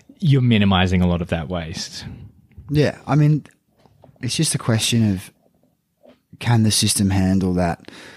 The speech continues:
Speaker 2: administrative burden? And with JobKeeper, it did, didn't it? JobKeeper, it forced all of, so the JobKeeper scheme was this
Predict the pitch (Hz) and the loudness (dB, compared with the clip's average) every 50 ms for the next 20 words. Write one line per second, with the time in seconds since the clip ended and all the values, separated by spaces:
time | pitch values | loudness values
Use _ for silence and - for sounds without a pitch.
0 | - - - - _ _ _ _ - 95 90 92 92 87 90 90 - - 98 87 | -20 -20 -20 -20 _ _ _ _ -2 -2 0 0 0 0 0 -2 -2 -2 -2 0
1 | 87 87 90 87 85 90 - - _ 92 90 92 98 101 92 78 80 - - - | 0 0 0 -2 -2 -4 -8 -8 _ -2 0 0 0 0 0 -2 -4 -4 -2 0
2 | 131 131 160 - - - 110 98 123 - - 120 110 110 - 85 78 - - - | 2 2 2 2 0 0 0 0 0 0 0 0 0 2 0 -2 -2 -4 -2 -2
3 | 80 170 175 160 127 120 104 87 - - - - - - - 117 110 107 - 110 | -2 -2 0 2 2 2 2 0 -2 -6 -12 -18 -12 -4 0 0 0 2 0 0
4 | 101 104 - 107 98 - - - - 95 92 92 - - - - 85 101 104 104 | 0 2 2 2 0 0 -2 -2 0 0 0 0 -2 -2 -4 -4 -2 -2 0 0
5 | 104 98 90 - - - 107 104 104 - 117 117 113 - 131 120 110 - 101 - | 0 0 -2 -4 -4 -2 0 0 2 2 2 2 2 2 0 0 0 0 -2 -2
6 | - - 98 98 95 95 95 98 92 - 90 85 - | 0 0 2 2 4 4 4 4 2 0 -2 -6 -6